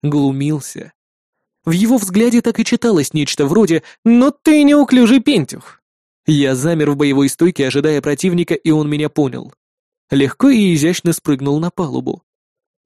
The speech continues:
Получилось это у него настолько плавно, быстро, что я невольно поразился. Сколько же у него ловкости?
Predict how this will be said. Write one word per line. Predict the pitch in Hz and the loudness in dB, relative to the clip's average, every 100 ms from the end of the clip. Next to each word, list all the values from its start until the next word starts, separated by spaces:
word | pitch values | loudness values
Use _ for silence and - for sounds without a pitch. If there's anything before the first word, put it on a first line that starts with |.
| - | -6
Получилось | 135 139 - 285 269 | 0 0 2 2 2
это | 247 233 | 2 2
у | |
него | 220 214 | 2 0
настолько | 214 - 240 208 | -2 -2 -2 -2
плавно, | 180 160 180 196 156 147 - | -2 0 0 -2 -8 -12 -8
быстро, | 151 151 233 - - - - - | -4 0 0 -2 -8 -12 -18 -18
что | - 139 | -4 -2
я | 135 | -2
невольно | 135 139 143 151 | -2 0 -2 -2
поразился. | 185 208 220 147 - - _ _ _ _ | -4 -2 -2 -2 -6 -18 _ _ _ _
Сколько | - - - 254 269 | -14 -6 0 0 2
же | 254 | 0
у | 277 | 0
него | 277 302 | 0 0
ловкости? | 277 165 - - - 170 | 0 -2 -8 -18 -16 -18